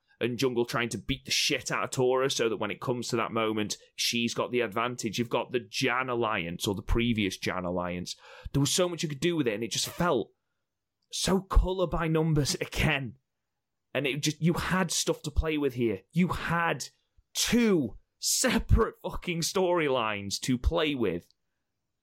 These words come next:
And you just went for the, "I use a chain." Ah, why? But it's fine.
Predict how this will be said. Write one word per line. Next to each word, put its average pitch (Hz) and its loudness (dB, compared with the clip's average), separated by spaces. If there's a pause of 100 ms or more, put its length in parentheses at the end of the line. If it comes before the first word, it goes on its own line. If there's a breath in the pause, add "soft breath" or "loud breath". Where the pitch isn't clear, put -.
(160)
And 170 -2
you 165 2
just 208 0
went 185 -2
for 135 2
the, 120 0 (360)
"I 147 2
use 135 -2
a 117 -4
chain." 123 -2 (920)
Ah, 392 4 (340)
why? 392 0 (920)
But 180 4 (1080)
it's - -8
fine. 185 0